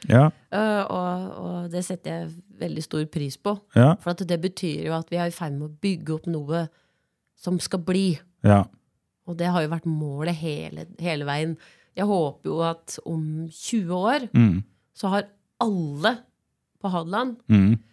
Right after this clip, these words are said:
Speaker 2: vært like mye innom Operafest Røykenvik som innom fotballbanen.
Speaker 1: Ja.
Speaker 2: At det er liksom like naturlig del.
Speaker 1: Mm.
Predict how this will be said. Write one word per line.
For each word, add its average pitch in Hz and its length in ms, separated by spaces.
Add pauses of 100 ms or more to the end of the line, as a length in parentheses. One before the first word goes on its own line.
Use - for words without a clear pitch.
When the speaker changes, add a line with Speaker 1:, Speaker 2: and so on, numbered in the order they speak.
(160)
Speaker 2:
vært 202 240
like 220 440
mye 196 200 (140)
innom 165 320
Operafest 180 560
Røykenvik 190 460
som 196 240 (100)
innom 165 440 (360)
fotballbanen. 147 580 (240)
Speaker 1:
Ja. 120 140 (580)
Speaker 2:
At 151 120
det 196 180
er 202 40
liksom 214 200 (100)
like 208 300
naturlig 196 500
del. 220 320 (220)
Speaker 1:
Mm. 92 260